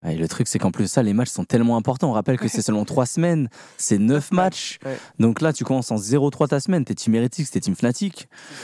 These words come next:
Speaker 1: Bon, du côté de Fnatic, en plus de ça, t'as déjà loupé les premiers playoffs, donc, euh, c'est très dur pour eux.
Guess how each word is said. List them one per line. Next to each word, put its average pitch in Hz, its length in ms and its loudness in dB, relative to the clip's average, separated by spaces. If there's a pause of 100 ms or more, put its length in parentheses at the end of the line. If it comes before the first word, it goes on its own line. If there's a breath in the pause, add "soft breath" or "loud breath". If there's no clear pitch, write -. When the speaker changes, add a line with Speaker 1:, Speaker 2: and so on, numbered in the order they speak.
(120)
Speaker 1:
Bon, 156 80 6
du 117 80 0
côté 156 180 2
de 151 60 -4
Fnatic, 170 320 0
en 127 80 0
plus 135 140 0
de 131 40 2
ça, 143 160 0
t'as - 100 -2
déjà 101 160 -2
loupé 135 400 -6 (160)
les 98 200 -4
premiers 104 240 4
playoffs, 160 380 0
donc, 95 260 -8
euh, 85 480 -2
c'est - 200 -4
très - 180 0
dur 110 160 -2
pour 117 220 0
eux. 185 80 -4